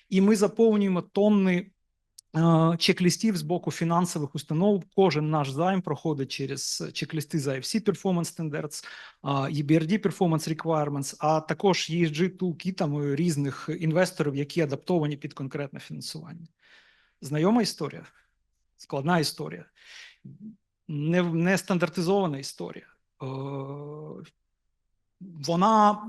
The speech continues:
розумієте: тут в чому, е, якби ми намагаємось знайти якісь прикладні кроки першочергові для індустрії, а індустрія насправді перевантажена от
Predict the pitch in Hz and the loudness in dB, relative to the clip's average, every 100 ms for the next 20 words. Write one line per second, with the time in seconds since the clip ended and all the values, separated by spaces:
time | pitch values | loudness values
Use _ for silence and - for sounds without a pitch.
0 | 202 180 175 196 226 220 - 175 - - | -10 -2 2 6 4 4 -2 -4 0 4
1 | 196 175 165 139 - - - - - - | 6 6 4 0 -10 -18 -16 -16 -20 -20
2 | - _ _ _ 180 170 175 170 190 233 | -20 _ _ _ 2 4 4 6 8 10
3 | 220 196 208 202 185 254 185 170 151 151 | 8 8 6 6 4 0 -6 -4 -2 2
4 | 190 196 240 196 185 214 185 - - 180 | 4 4 6 6 6 2 0 0 -2 0
5 | 185 185 202 202 151 - - - _ _ | 2 4 6 6 4 0 -10 -20 _ _
6 | - 185 220 170 147 139 - 170 147 - | -4 -2 0 0 -2 -2 -4 -2 -2 -2
7 | - 156 170 147 143 147 143 - 160 131 | -2 0 0 0 -2 -4 -6 -4 -4 -4
8 | 123 - _ 156 156 156 156 233 202 175 | -8 -16 _ -6 -4 -4 -2 0 0 0
9 | - 202 170 - 165 160 160 190 175 156 | 0 0 0 -2 0 0 2 2 2 -2
10 | 143 147 147 | -6 -8 -10